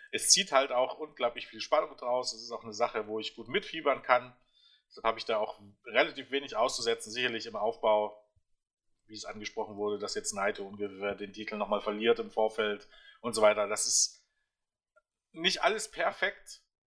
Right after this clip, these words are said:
Braucht man nicht drüber reden. Das hätte man auch ein bisschen anders lösen können irgendwie. Aber, ähm,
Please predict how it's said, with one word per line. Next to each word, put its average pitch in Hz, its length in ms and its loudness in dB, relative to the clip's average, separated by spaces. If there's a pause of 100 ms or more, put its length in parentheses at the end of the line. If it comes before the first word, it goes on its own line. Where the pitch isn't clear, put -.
Braucht 143 220 -4
man 135 80 -12
nicht 135 180 -12
drüber 117 220 -6
reden. 139 460 0
Das 110 140 -12
hätte 135 180 -6
man 120 120 -6
auch 123 140 -6
ein 113 80 -14
bisschen - 240 -10
anders 147 320 -4
lösen 127 300 -6
können 120 260 -4
irgendwie. 113 480 -6 (640)
Aber, 104 1200 2
ähm, 85 160 -20